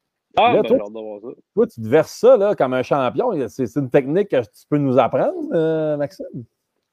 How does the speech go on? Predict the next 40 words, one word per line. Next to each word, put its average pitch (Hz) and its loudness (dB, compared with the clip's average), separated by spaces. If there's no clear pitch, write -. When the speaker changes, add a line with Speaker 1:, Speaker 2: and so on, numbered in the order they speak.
Speaker 1:
Ouais, 202 -4
ben 139 0
là, 196 0
euh, 139 0
la 135 -6
mienne 165 -10
est 120 -10
quand 135 -10
même 131 -6
vieille, 160 -6
puis 180 -18
je - -20
pense 175 -10
que 147 -6
c'est 127 -4
un - -6
low 127 -4
fill, 196 -6
là. 202 -10
Mais, 120 2
euh, 120 0
en 123 -6
Speaker 2:
Mais 120 -2
Speaker 1:
fait, 143 8
Speaker 2:
c'est 139 2
quoi, 196 4
Speaker 1:
cette 143 2
Speaker 2:
c'est 139 4
un - -2
low 123 2
Speaker 1:
bière-là, 135 0
Speaker 2:
fill ? - -16
Speaker 1:
ah, 156 2
ça 160 -4
veut 143 -4
dire 151 -4
qu'il 131 -2
y 120 -2
avait, 117 -4
euh, 110 -8